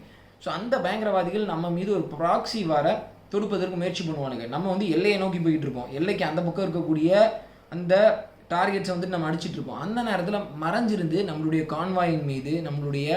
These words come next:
ஆர்மியினுடைய அந்த பேரக்ஸ், அவங்க தங்கி இருக்கக்கூடிய இடங்கள் மீது இவனுங்க வந்து தாக்குதல் நடத்த முயற்சி, முயற்சி பண்ணுவானுங்க. So, நம்ம உள்ளேயும் அப்படியே பார்க்கணும். So, நம்மளுக்கு இது வந்து ஒரு டைவர்ஷன் மாதிரி இருக்கணும் அப்படின்னு சொல்லி பாகிஸ்தான் இந்த பயங்கரவாதத்தை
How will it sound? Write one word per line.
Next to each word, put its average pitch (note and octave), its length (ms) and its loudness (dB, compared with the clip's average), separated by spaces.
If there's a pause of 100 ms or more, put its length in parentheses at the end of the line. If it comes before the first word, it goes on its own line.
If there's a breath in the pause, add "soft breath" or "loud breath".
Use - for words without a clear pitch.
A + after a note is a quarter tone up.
(420 loud breath)
ஆர்மியினுடைய F#3 440 0
அந்த E3 460 0
பேரக்ஸ், D#3+ 360 2
அவங்க D3 160 -6
தங்கி E3+ 260 -2
இருக்கக்கூடிய D#3+ 300 0
இடங்கள் D#3+ 340 0
மீது C#3 240 -4
இவனுங்க F#3 320 -4
வந்து F3 200 -2
தாக்குதல் D#3+ 400 -4
நடத்த C#3 240 -6
முயற்சி, D#3 480 -2
முயற்சி E3 240 -4
பண்ணுவானுங்க. B2+ 420 -6 (260 loud breath)
So, A3+ 160 -6
நம்ம G3+ 160 0
உள்ளேயும் G#3 500 2
அப்படியே E3 240 0
பார்க்கணும். C#3 420 -2 (240 loud breath)
So, G3+ 140 -8
நம்மளுக்கு F#3+ 280 0
இது E3+ 120 0
வந்து G3 160 -2
ஒரு F3 140 2
டைவர்ஷன் F#3 560 2
மாதிரி F3+ 320 2
இருக்கணும் E3 280 0
அப்படின்னு D3 220 -4
சொல்லி D#3 180 -2
பாகிஸ்தான் E3 600 -4
இந்த D3+ 140 -4
பயங்கரவாதத்தை C#3+ 840 -2